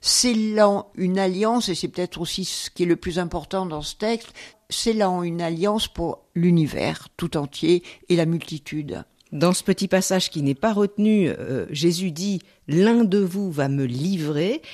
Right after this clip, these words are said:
Speaker 2: Il y a ce verbe livrer qu'il reprendra d'ailleurs quand il dit, « Je vous donne mon corps », parce que
Speaker 1: Oui.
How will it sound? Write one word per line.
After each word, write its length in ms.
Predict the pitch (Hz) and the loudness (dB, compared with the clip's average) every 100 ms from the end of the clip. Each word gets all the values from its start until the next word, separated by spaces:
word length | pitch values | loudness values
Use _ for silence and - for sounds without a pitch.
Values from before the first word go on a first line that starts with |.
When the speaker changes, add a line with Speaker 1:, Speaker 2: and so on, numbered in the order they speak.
| - - | -20 -4
Speaker 2:
Il 80 | 165 | 0
y 20 | |
a 60 | 175 | 0
ce 160 | - | 0
verbe 380 | 170 190 180 151 | -2 -2 -2 -2
livrer 580 | 151 151 196 175 247 285 | -2 -2 -2 -2 -2 -2
qu'il 200 | 208 175 | -2 0
reprendra 580 | 233 277 247 220 240 269 | 2 0 0 -2 -2 -2
d'ailleurs 320 | 175 247 254 | 0 -2 -2
quand 200 | 180 - | -6 -6
il 140 | 160 | -8
dit, « 160 | 196 254 | -2 -2
Je 100 | 175 | -2
vous 140 | 160 | -2
donne 220 | 170 247 226 | 0 2 4
mon 180 | 196 | 2
corps », 360 | 185 285 254 - | -2 -4 -4 -4
parce 220 | - 165 | -8 -6
que 200 | - 175 165 | -4 -4 -4
Speaker 1:
Oui. 120 | 175 | -10